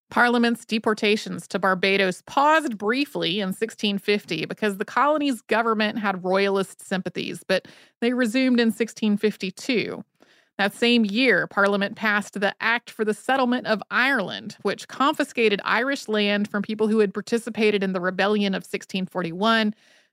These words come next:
redistributed that land to Cromwell's supporters, and it also penalized people who had participated in the uprising in any way.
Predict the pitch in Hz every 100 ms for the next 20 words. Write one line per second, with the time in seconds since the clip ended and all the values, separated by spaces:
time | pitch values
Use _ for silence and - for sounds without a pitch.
0 | - 180 202 262 262 - 254 226 226 202
1 | 190 196 190 190 190 - 220 208 180 170
2 | - - - 294 277 247 220 214 262 254
3 | 254 240 - 330 320 302 277 269 - 269
4 | 254 240 247 240 - 208 - 277 277 247
5 | 220 208 190 185 - 233 - 196 175 180
6 | 175 175 170 170 170 170